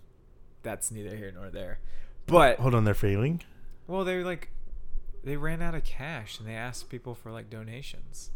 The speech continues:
Speaker 2: I didn't know that.
Speaker 1: Wait, how did, I think I brought this up to you.
Speaker 2: I missed it.
Speaker 1: Yeah, that is not interesting
Speaker 2: Anyway,
Speaker 1: to our listeners. <laughs>
Speaker 2: yeah. Anyway, um, so
Speaker 1: They're back now.
Speaker 2: how old is too old?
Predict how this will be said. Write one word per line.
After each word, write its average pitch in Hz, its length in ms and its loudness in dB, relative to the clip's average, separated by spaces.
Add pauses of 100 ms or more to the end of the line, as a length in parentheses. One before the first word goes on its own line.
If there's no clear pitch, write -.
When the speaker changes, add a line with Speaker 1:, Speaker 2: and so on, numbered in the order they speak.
Speaker 2:
I 131 60 2
didn't 143 160 2
know 165 120 2
that. 107 360 -4 (280)
Speaker 1:
Wait, 185 220 2
how 165 100 -4
did, 262 160 -8 (160)
I 202 100 -2
think 311 200 -8
I 349 60 -2
brought 233 220 -2
this 220 220 -8
up - 180 -10
to - 120 -12
you. - 140 -12 (1200)
Speaker 2:
I 107 40 2
missed 104 300 4
it. 104 160 0 (200)
Speaker 1:
Yeah, 85 220 -8 (140)
that 143 120 2
is 127 280 -2
not 117 300 2
interesting 117 280 4
Speaker 2:
Anyway, 143 320 10
Speaker 1:
to - 20 12
our 123 60 10
listeners. 117 480 4
<laughs> - 40 0
Speaker 2:
yeah. 127 380 8 (260)
Anyway, 143 540 8
um, 110 580 6 (160)
so 107 480 8 (260)
Speaker 1:
They're - 120 4
back 104 280 2
now. 104 200 -4
Speaker 2:
how 147 200 8
old 156 280 8
is 127 120 6
too 113 260 4
old? 95 400 4